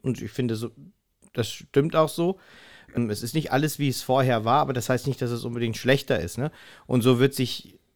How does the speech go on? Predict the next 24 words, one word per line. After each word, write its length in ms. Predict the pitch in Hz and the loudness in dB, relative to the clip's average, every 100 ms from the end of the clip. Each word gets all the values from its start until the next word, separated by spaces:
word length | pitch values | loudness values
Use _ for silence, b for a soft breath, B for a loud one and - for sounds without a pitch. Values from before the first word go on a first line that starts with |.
| _ - | _ -6
mit 160 | 123 120 | -4 2
der, 400 | 120 107 107 107 | 4 6 4 0
mit 200 | 120 117 | -2 -2
dem 80 | 117 | 2
Generationenwandel 1040 | 117 110 110 - 131 165 151 151 165 165 | 2 2 0 4 6 6 6 4 4 4
auch 220 | 135 135 | 4 2
solche 300 | - 127 151 | 2 2 2
Dinge 320 | 135 127 123 | 0 0 0
einfach 400 | 101 104 101 - | -2 -2 -4 -4
wandeln. 280 | 98 101 98 | -2 -2 -2
Und 60 | 101 | -2
deswegen 320 | 104 117 117 | -2 -2 0
ist 100 | 107 | 0
das, 200 | 113 - b b b | -2 -2 b b b
das 160 | - 104 | -12 -6
ist 140 | 139 | 2
ja 80 | 151 | 2
mit, 240 | 117 117 120 | 2 2 2
auch 160 | 120 | 2
unser 400 | 143 127 127 117 | 2 2 4 4
Ansatz 340 | 113 135 120 123 | 4 2 2 0
mit 80 | |
dieser 160 | 110 110 | 0 0
Packstation. 680 | - 180 - - - 87 | 2 -2 0 -2 -2 -8